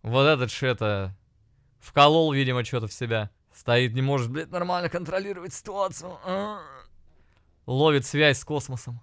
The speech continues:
Ля-ля его кроет. Ля-ля, сука, ля, блядь.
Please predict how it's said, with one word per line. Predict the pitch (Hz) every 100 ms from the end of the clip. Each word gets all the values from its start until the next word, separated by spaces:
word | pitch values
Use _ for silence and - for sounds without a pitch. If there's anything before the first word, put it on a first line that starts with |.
| _
Ля-ля | 98 113 123 123 120 113 113 117
его | 113 107
кроет. | - 113 113 104
Ля-ля, | 101 110 120 123 120 120 123
сука, | 120 - 117
ля, | 113 120 127 123
блядь. | 113 110